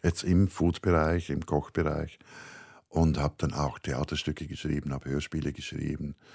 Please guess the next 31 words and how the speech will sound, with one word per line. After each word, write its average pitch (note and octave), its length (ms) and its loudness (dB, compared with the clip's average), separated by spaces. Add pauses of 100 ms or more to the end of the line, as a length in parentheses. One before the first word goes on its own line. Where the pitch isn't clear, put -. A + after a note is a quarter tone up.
(340)
Das - 180 -6
hat D#2 180 -4
mich D2+ 160 -4
dann D2 160 -2
sehr D2 200 0
fasziniert D2+ 800 2
und B1 140 -6
das - 180 -8
kostet D2+ 360 -4
ja D#2 200 0 (340)
auch F2 200 4
sehr E2 240 4
viel, D2+ 300 2 (360)
äh, - 80 -6 (140)
Zeit E2 420 4
und D#2 140 2
Energie, C#2+ 420 0
um D#2 80 2
das C#2+ 160 -4
zu C#2+ 100 -6
machen. C#2 360 -4
Und - 200 -10 (280)
hatte D2+ 240 -2
dann C#2 160 -2
auch B1 140 -6
die - 120 -10
Gelegenheit, C2+ 520 -6
die D#2 40 -4
Sachen C#2 320 -4
zu E2+ 120 -4
realisieren. D#2 720 -2